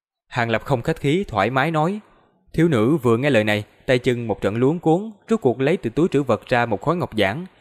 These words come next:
trên mặt ửng đỏ mà đưa cho Hàng Lập. Hàng Lập cười khẽ, đồng thời tiếp nhận ngọc giản, nhìn vẻ mặt non nớt đang đỏ hồng của thiếu nữ, trên nét mặt hắn cũng hiện lên vẻ khác thường.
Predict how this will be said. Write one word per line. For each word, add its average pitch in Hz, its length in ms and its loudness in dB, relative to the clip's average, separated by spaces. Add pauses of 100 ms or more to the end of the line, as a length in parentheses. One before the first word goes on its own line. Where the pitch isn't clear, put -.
(220)
trên 147 140 0
mặt 107 140 0
ửng 113 260 0
đỏ 120 340 4
mà 131 100 -4
đưa 120 160 0
cho 120 140 -2
Hàng 107 140 -6
Lập. 104 220 -2 (800)
Hàng 123 200 -4
Lập 117 160 0
cười 117 180 4
khẽ, 117 440 0
đồng 127 200 2
thời 123 200 0
tiếp 233 220 -4
nhận 110 180 -4
ngọc 107 160 -4
giản, 107 260 0 (380)
nhìn 117 200 0
vẻ 120 100 2
mặt 135 200 -2
non 123 200 0
nớt 165 180 0
đang 131 200 -2
đỏ 101 160 2
hồng 117 260 -2
của 120 120 -4
thiếu 180 160 0
nữ, 135 260 -2 (320)
trên 123 140 0
nét 165 140 -2
mặt 113 160 -4
hắn 147 280 -4
cũng 165 140 -4
hiện 113 180 -2
lên 117 100 -2
vẻ 101 160 2
khác 185 220 -2
thường. 110 240 0